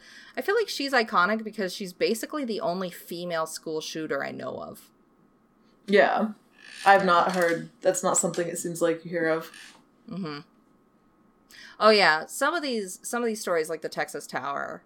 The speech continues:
Speaker 1: we
Speaker 2: Mm-hmm.
Speaker 1: might wanna cover as their
Speaker 2: Okay.
Speaker 1: own episode. But, you know, we'll, we'll see if we actually do. <laughs>
Speaker 2: Yeah, we'll see.
Speaker 1: Uh, 'cause they're big heavy. They're big heavy.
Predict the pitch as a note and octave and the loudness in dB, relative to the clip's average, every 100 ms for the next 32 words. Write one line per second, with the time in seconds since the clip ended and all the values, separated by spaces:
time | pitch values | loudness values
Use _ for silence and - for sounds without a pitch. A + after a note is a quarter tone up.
0 | _ A3+ A3 E3 B2 C#3+ C#3+ - D3+ C#3 | _ 0 2 2 -2 -4 -8 -6 -4 -2
1 | C3+ C#3 - _ _ _ _ D#3+ D3+ D3+ | -2 -4 -8 _ _ _ _ -10 -4 0
2 | A3 E3+ - - - - - - F3+ _ | 2 0 -2 -8 -12 -10 -8 -10 -14 _
3 | _ _ _ _ _ - D#3 D3 C#3 - | _ _ _ _ _ -4 -4 -4 -6 -14
4 | _ _ _ _ _ _ _ F#3+ E3 - | _ _ _ _ _ _ _ -12 -10 -10
5 | A3 _ F3+ F3+ - _ - F#3 - F3 | -12 _ -4 -4 -4 _ -16 -14 -10 -6
6 | D#3+ D3+ - - D3+ D3+ _ - D3 - | -6 -6 -12 -16 -14 -14 _ -12 -12 -12
7 | - D#3 - D#3 D#3+ - _ _ A3 D#4 | -14 -14 -12 -10 -10 -12 _ _ 0 2
8 | - F#4+ B3+ G#3 G#3 - G3+ G3+ F#3 F3 | 2 0 6 6 6 2 4 6 6 4
9 | - - - _ - - - - - - | -4 -18 -20 _ -20 -20 -20 -20 -18 -18
10 | - - _ F3 D#3 D3+ - - F#3+ G#3+ | -20 -20 _ -10 -10 -12 -14 -12 -4 -4
11 | A3 D#4 C#4+ D4 D#4+ E3 - A#3 - G4+ | -2 -6 -6 -8 -6 -6 -6 -8 -6 -8
12 | A#3+ G#3+ F#3+ E3 B2 | -8 -10 -10 -10 -14